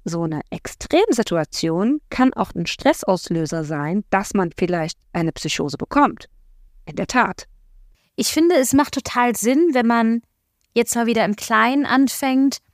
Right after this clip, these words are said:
Speaker 2: ähm, warum sich eine Psychose so an, an die Ängste klammert, weil das ja bei ganz vielen Menschen auch so ist. Also ich habe ja eben schon davon gesprochen, dass man,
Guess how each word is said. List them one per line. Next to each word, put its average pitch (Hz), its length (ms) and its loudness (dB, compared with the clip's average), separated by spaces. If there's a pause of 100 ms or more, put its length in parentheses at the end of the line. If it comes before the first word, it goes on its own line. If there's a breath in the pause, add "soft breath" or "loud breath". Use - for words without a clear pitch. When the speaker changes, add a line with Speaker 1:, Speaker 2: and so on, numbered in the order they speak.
(680)
Speaker 2:
ähm, 220 400 4
warum 208 540 2
sich 240 220 -2
eine 247 100 2
Psychose 233 680 0
so 220 200 2
an, 208 440 2
an 202 560 -2
die 196 240 -4
Ängste 285 720 0
klammert, 311 580 2 (460)
weil 220 160 4
das 240 260 -2
ja 220 440 2 (680)
bei 202 600 0
ganz 233 300 0
vielen 220 240 2
Menschen 226 340 0
auch 247 180 0
so - 160 -4
ist. - 260 -4
Also 202 280 -4 (420)
ich - 100 -8
habe 220 160 0
ja - 60 2
eben 220 100 0
schon - 140 -2
davon 220 280 0
gesprochen, 208 520 -4
dass 190 200 -2
man, 190 260 0